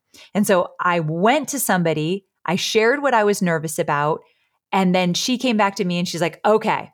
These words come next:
I hear you. And let me just remind you, here's our plan for this. This is what we're gonna do if that doesn't work. This is our plan B.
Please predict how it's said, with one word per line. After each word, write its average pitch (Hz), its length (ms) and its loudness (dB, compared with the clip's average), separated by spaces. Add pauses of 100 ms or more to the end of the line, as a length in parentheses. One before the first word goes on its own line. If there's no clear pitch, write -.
(180)
I 202 160 2
hear 247 260 2
you. 156 380 0 (340)
And 190 240 0
let 202 140 2
me 220 100 2
just 214 160 -2
remind 180 380 0
you, - 260 -6 (180)
here's 220 240 2
our 233 120 2
plan 202 340 -2
for 190 160 -2
this. 165 320 -4 (220)
This 247 160 2
is 247 120 -4
what 240 140 2
we're 214 80 0
gonna 190 180 0
do 180 160 0
if 175 120 -4
that 170 180 -2
doesn't 165 280 -6
work. - 260 -6 (280)
This 220 160 4
is 247 140 -4
our 208 140 2
plan 185 320 0
B. 156 280 -4